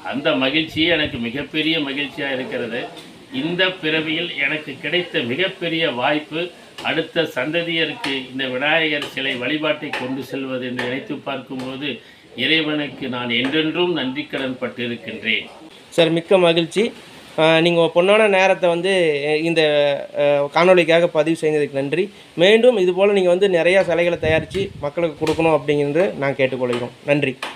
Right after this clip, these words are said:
Speaker 1: எங்களுக்கு தொடர்ந்து எங்களுடைய நிகழ்வுகளை உங்கள் பவானி YouTube சேனல்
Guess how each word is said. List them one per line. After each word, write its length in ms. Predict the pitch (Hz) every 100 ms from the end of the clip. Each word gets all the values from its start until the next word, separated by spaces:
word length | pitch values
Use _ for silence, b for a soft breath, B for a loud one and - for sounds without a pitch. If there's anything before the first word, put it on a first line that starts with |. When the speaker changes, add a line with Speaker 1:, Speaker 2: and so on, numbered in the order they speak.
| 123
Speaker 1:
எங்களுக்கு 800 | 127 151 165 160 123 151 143 120
தொடர்ந்து 520 | 127 135 156 170 175
எங்களுடைய 440 | 170 147 143 139 131
நிகழ்வுகளை 840 | 127 123 147 151 147 139 131 120 - - - - -
உங்கள் 260 | 123 165 165
பவானி 500 | 156 151 147 139 139
YouTube 340 | 127 135 117
சேனல் 380 | 135 131 131